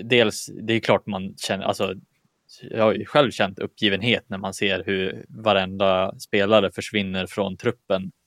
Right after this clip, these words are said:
Man vet hur svårt det är att bygga ihop ett lag som har ändå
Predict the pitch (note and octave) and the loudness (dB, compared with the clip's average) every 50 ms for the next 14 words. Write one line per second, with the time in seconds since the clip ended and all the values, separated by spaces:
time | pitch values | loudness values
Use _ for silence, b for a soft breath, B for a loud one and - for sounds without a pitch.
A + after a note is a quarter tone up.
0 | _ _ _ _ _ _ _ _ _ _ _ _ - G#2 G2 F#2+ G2 G2+ G2 - | _ _ _ _ _ _ _ _ _ _ _ _ -6 -4 -2 2 4 4 4 4
1 | - - G#2+ G2 - - B2 A#2+ A#2 G#2+ - - - G#2 G2 F#2+ F#2+ F#2 G#2 G2+ | 2 -4 -6 -6 -2 0 2 4 4 4 2 0 -2 0 0 0 2 0 0 2
2 | G#2 G2+ F#2+ G2+ A#2+ F2+ F#2+ - F#2+ F2+ - A2 G#2 G2+ G2 G2 - G#2+ G2+ G2 | 2 0 2 2 -2 -4 -2 -4 -6 -4 0 2 4 4 2 2 -2 -8 -4 -2
3 | F#2+ F#2+ F#2+ F#2+ G#2 A2 - - G#2+ G#2 G#2 G#2+ G#2 G2 F#2+ | 0 0 0 0 -2 -8 -8 -8 -6 -4 -2 0 0 0 -2